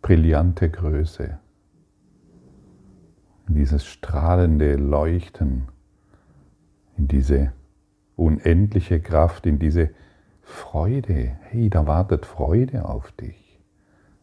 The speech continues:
Wirklich unbegrenzte Freude.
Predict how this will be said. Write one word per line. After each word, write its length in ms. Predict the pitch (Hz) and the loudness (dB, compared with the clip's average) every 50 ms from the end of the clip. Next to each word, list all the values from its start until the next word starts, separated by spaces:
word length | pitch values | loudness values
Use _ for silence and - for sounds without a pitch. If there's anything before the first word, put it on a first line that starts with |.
| _ | _
Wirklich 480 | - 98 98 - - 90 82 - - - | 0 0 2 2 2 2 2 2 0 2
unbegrenzte 1040 | 107 101 117 127 127 127 117 113 92 - - 87 85 92 104 110 104 - - - 76 | 4 4 4 4 0 -2 -2 -2 -2 -2 -2 -2 0 0 0 0 -2 -4 -6 -6 -6
Freude. 680 | - - - - 76 87 110 120 120 120 - 85 101 | -6 -8 -10 -10 -6 -6 -6 -6 -6 -8 -10 -12 -12